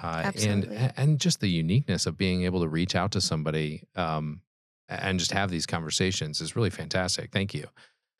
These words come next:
Speaker 1: Um, I, I'm just curious, uh, you are, uh, you're here in Region five, uh, i-, which is located in Chicago now, um, but you are all over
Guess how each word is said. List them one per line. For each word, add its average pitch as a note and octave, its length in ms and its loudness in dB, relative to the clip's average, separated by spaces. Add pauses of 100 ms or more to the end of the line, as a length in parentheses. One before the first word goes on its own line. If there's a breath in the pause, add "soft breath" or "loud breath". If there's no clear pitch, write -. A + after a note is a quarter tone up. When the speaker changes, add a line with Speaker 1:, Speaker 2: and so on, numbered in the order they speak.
(200)
Speaker 1:
Um, C#3 300 6 (100)
I, B2 200 2
I'm B2+ 100 6
just C#3 180 4
curious, D3 380 4
uh, - 120 -6
you B2+ 520 6
are, G#2+ 800 6
uh, - 140 -6
you're G#2 280 4
here C3 280 4
in C#3 80 6
Region G#2+ 260 6
five, G2+ 560 2 (160)
uh, G2 40 -4
i-, F#2 400 0
which F2+ 200 -2
is F2+ 120 0
located F#2+ 260 4
in F2+ 120 4
Chicago F#2 420 2
now, F#2+ 640 4 (180)
um, F#2+ 300 2
but G2+ 100 2
you B2 220 6
are A2+ 160 8
all A#2+ 240 8
over A2 480 6